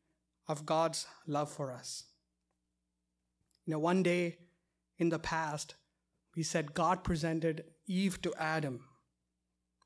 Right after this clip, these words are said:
So also one day in the future, God will present the church,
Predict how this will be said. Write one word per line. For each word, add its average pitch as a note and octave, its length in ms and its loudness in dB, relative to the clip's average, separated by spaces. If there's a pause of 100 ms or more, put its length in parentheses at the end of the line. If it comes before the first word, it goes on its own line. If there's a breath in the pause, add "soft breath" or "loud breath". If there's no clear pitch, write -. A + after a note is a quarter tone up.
(360)
So G#3 180 6
also G3+ 280 6
one F#3 260 4
day F#3+ 200 0
in E3+ 120 2
the E3 100 0
future, F3+ 380 0
God F3+ 340 2
will F#3 140 2
present E3+ 460 -2
the D#3+ 60 -2
church, - 680 4